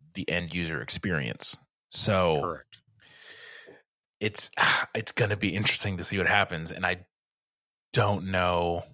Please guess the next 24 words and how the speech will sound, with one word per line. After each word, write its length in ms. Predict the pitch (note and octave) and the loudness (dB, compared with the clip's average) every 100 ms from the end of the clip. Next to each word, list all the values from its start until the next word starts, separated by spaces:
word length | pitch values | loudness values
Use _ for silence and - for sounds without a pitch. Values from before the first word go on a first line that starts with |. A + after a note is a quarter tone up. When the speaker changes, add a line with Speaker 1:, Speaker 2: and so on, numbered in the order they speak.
| - | -10
Speaker 1:
one, 260 | B2 E3 | 2 4
I 60 | G#2+ | 4
don't 200 | G#2+ G2 | 2 2
know 120 | F2 | 2
what's 100 | D#2+ | 0
gonna 160 | E2+ D#2 | 0 0
happen, 380 | D#2+ D#2+ E2 E2+ | 0 2 0 -2
and 160 | E2+ | 0
I 180 | F2 F2 - | 0 -2 -4
don't 240 | G2+ G2 F2 | 0 2 2
know 400 | F2+ F2+ E2+ E2 | 2 4 2 0
how 240 | - F#2 | 0 2
I 100 | F2 | 2
feel 460 | E2+ - G#2+ G#2 F2+ | 0 -4 0 2 2
about 400 | D#2+ E2 D#2+ D#2+ _ _ | 2 2 2 0 _ _
my 160 | F2+ - | -6 0
iPhone 460 | F2+ E2+ F#2+ D#2+ | 0 0 0 0
and 80 | E2 | 0
my 320 | D#2+ D#2 E2 | -2 -2 -2
iPad 280 | D#2+ F2 D#2+ | -2 -2 -2
getting 200 | E2+ D#2+ | -2 -2
opened 320 | D#2+ E2+ D#2 D#2+ | -2 -2 0 2
up 240 | D#2+ - | 0 -2
to 380 | - D#2+ C#2 | -6 -4 -4